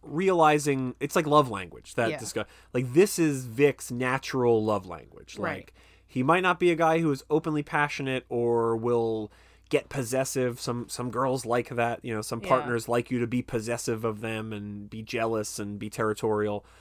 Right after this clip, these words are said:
Speaker 1: Uh, some don't, you know, that kind of thing. But this is Vic's, like, love language. He will, he'll be like, "Hey, I made this very, like, specific, thoughtful thing for you."
Speaker 2: Right.
Speaker 1: And she kind of is like, "Ooh." And she's into it.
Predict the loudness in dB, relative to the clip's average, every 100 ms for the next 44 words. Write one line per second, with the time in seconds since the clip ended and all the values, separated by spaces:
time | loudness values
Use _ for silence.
0 | -20 -20 _ _ 2 4 6 4 0 -6
1 | 2 2 2 0 -2 0 -2 -4 -6 -8
2 | -12 _ _ _ -2 2 2 0 4 6
3 | 6 4 -2 2 0 2 -6 -2 -2 0
4 | -2 -2 -2 0 2 4 4 2 0 -2
5 | -4 -6 -2 2 2 2 0 -4 -6 -12
6 | -14 -6 -4 0 0 0 -4 -2 0 0
7 | 0 -4 0 -2 -2 -4 -8 -6 -10 -14
8 | -20 -10 -4 -4 -2 -2 0 0 -2 -6
9 | -4 -2 -2 -4 -12 _ _ _ -8 -4
10 | -2 4 4 4 2 0 -4